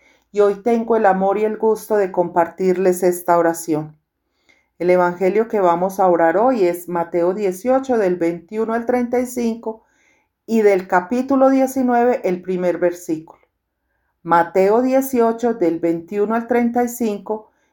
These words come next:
y del capítulo diecinueve, el primer versículo, que dice así: Entonces se acercó Pedro y le preguntó: "Señor, ¿cuántas veces tengo que perdonar a mi hermano cuando me ofenda?"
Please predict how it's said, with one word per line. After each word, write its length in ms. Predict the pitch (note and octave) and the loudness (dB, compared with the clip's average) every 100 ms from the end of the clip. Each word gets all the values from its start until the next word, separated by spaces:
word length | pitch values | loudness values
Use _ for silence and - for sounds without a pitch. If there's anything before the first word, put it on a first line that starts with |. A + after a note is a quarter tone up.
| _ | _
y 160 | G#3 G3+ | -4 2
del 200 | F3+ E3+ | 2 2
capítulo 600 | E3 E3 A#3 A#3 C4 C4 | -2 -2 -4 -2 0 2
diecinueve, 720 | B3+ B3+ C4 A#3 A3+ A3+ A3 - | 0 0 0 0 2 2 0 -2
el 160 | F3 | -4
primer 380 | F3 F#3 F3 E3 | -2 -4 0 0
versículo, 800 | F3 F3 - E3+ D#3 - D#3 D#3 _ _ | 0 -2 -2 -6 -6 -8 -10 -10 _ _
que 180 | - G3+ | -2 -2
dice 320 | A3 G#3+ F3+ | 0 -2 -2
así: 320 | F3 C#3 C3+ - - _ _ _ - - _ _ _ _ _ _ _ _ _ _ | -2 -6 -16 -18 -20 _ _ _ -20 -20 _ _ _ _ _ _ _ _ _ _
Entonces 720 | F#3 G3+ - B3+ C#4 C#4+ D4 | -2 -2 2 4 4 2 -2
se 80 | C4+ | -2
acercó 540 | F#3+ F#3+ F3+ F#3 F#3+ F#3+ | -2 -2 -4 -4 -8 -2
Pedro 320 | B3 C4+ C4 | 0 0 0
y 60 | |
le 140 | A3+ F#3+ | -2 -2
preguntó: 760 | F3+ F3 F3 F3 F3 D#3+ D#3+ _ _ _ _ _ _ _ | -2 -2 -2 -4 -2 -2 -4 _ _ _ _ _ _ _
"Señor, 640 | - E3+ E3+ E3 E3 D#3+ _ _ _ | -4 -2 0 0 -2 -6 _ _ _
¿cuántas 540 | _ F3+ F3+ F3+ G#3 G#3 | _ 2 2 0 -4 -2
veces 480 | G#3+ A3 - A3 - | -2 -2 -4 -8 -4
tengo 320 | G#3+ G#3+ G#3+ | -4 -2 -4
que 100 | G#3 | -4
perdonar 580 | G#3 G3+ F#3 F3 D#3+ F3+ | -4 -4 0 2 2 2
a 100 | G3+ | 0
mi 180 | G3+ | 0
hermano 480 | E3+ E3+ E3 E3+ F#3+ | -2 0 0 0 -2
cuando 340 | G#3 F#3 E3 E3 | 0 0 2 -2
me 140 | E3 | -2
ofenda?" 600 | E3 B3 A#3+ A3+ G3 - | -2 0 0 -2 -6 -10